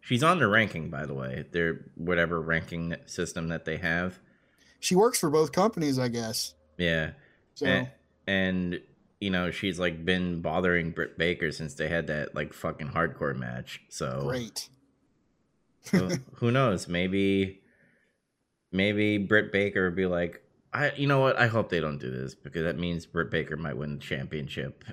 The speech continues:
Speaker 1: And then they're gonna be like, Kenny and fucking Britt Baker have, like, all the belts and stuff. That's gonna be stupid. <laughs> But, but I was
Speaker 2: Wait,
Speaker 1: just
Speaker 2: Britt, Britt Baker already has the title.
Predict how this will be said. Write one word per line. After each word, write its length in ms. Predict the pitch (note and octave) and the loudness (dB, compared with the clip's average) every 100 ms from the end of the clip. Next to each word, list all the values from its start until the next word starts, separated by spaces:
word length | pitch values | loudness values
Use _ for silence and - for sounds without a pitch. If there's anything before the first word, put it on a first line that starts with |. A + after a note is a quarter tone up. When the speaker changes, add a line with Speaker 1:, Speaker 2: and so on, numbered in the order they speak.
| - _ | -20 _
Speaker 1:
And 100 | G2 | -2
then 280 | F#2+ F#2 D#2+ | 0 0 0
they're 80 | F#2 | 0
gonna 140 | E2+ | 0
be 120 | F2 | 0
like, 220 | F2 E2 - | 0 0 -2
Kenny 360 | G2 F2+ F2 | -2 -2 -2
and 180 | E2 D#2 | -4 -4
fucking 320 | - E2+ D#2 | -6 -6 -6
Britt 220 | D#2+ E2 | -4 -4
Baker 280 | D2+ D#2 E2 | -4 -6 -6
have, 240 | F2+ E2+ E2 | -4 -4 -4
like, 120 | D#2 | -6
all 120 | E2 | -8
the 80 | D#2 | -8
belts 460 | D#2+ D#2+ E2 - | -8 -8 -8 -10
and 80 | F2+ | -10
stuff. 440 | - F2 F2+ - - _ | -8 -6 -6 -8 -20 _
That's 180 | F#2 - | -12 -10
gonna 100 | E2 | -10
be 80 | D2+ | -10
stupid. 500 | - E2+ D2 E2 - _ _ _ _ _ _ _ - - - | -10 -12 -10 -14 -16 _ _ _ _ _ _ _ -16 -8 -6
<laughs> 0 | D3+ - - - - | -4 -6 -16 -20 -10
But, 160 | C#3+ - - | -10 -10 -2
but 80 | C#3 | 4
I 80 | D3+ | 4
was 120 | D#3+ | 4
Speaker 2:
Wait, 60 | D3+ | 2
Speaker 1:
just 120 | - | 2
Speaker 2:
Britt, 160 | G3+ G#3+ - _ _ - | 0 -2 -12 _ _ -2
Britt 140 | F#3 | 0
Baker 340 | G3 G3+ G3+ F#3+ | 4 4 4 6
already 240 | G3 F3+ | 6 4
has 260 | F3 G#3+ F#3+ | 4 2 0
the 60 | |
title. 460 | C3 B2+ A#2 G#2 | -4 -4 -4 -10